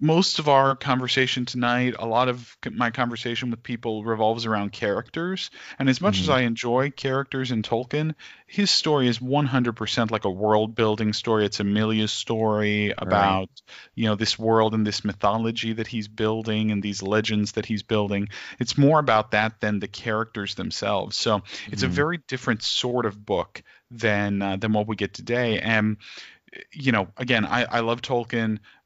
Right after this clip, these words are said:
Speaker 1: Uh, I, I think he's, he's tremendous, but I totally understand how people, um, y-, you know, sort of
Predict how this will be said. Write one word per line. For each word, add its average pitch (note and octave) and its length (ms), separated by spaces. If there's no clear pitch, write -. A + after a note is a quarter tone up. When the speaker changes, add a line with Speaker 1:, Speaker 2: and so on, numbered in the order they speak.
Speaker 1:
Uh, C2 200
I, F#2 160
I A2+ 40
think A2 220
he's, G#2 360
he's A2 200
tremendous, A2 580
but A2 140
I G#2 80
totally C#3+ 720
understand G#2 680
how G2+ 360
people, G#2 600
um, - 580
y-, B2+ 280
you B2 120
know, G2 160
sort B2 340
of G#2 180